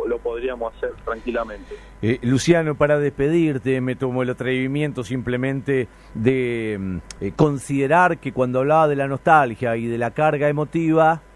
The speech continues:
Speaker 2: cuando llevase el apellido Mignini,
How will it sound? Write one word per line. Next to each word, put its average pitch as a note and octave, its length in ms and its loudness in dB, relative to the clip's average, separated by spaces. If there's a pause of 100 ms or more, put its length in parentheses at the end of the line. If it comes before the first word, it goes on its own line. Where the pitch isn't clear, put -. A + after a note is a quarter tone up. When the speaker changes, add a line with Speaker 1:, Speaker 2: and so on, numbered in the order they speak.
(140)
Speaker 2:
cuando B2+ 500 0 (280)
llevase D3 400 4
el C3 80 0
apellido C3 400 0
Mignini, D#3+ 600 0